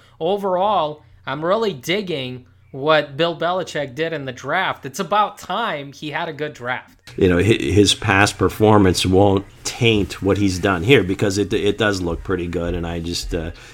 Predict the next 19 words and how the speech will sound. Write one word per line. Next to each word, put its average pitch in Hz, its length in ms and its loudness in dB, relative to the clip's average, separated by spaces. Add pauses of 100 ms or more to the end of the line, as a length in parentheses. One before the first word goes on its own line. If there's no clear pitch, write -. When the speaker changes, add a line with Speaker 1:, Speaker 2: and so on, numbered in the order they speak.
Speaker 2:
it's 104 160 -2
hard 98 300 -2
for 98 160 -4
me 98 280 -2
to 90 200 -4
give, 87 500 -6
uh, 85 220 -8
props 87 680 -6
<laughs> - 20 -20
to, - 260 -10 (320)
to - 180 -8
the 95 260 -8
evil 92 280 -6
empire, 82 580 -10
if - 160 -12
you 82 180 -8 (100)
<laughs> - 100 -20
would. 110 200 -2
But, 90 400 -6